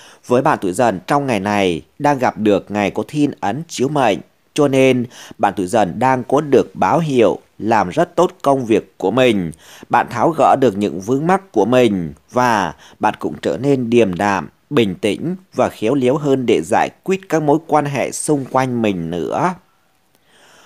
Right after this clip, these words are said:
Với bạn tuổi Dần trong ngày này, không muốn làm mếch lòng ai và cũng không muốn cuộc sống của mình trở nên căng thẳng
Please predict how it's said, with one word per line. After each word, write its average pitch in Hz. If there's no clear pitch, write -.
Với 139
bạn 160
tuổi 110
Dần 113
trong 170
ngày 127
này, 104
không 156
muốn 143
làm 127
mếch 185
lòng 117
ai 131
và 117
cũng 98
không 139
muốn 131
cuộc 120
sống 123
của 107
mình 104
trở 90
nên 127
căng 135
thẳng 135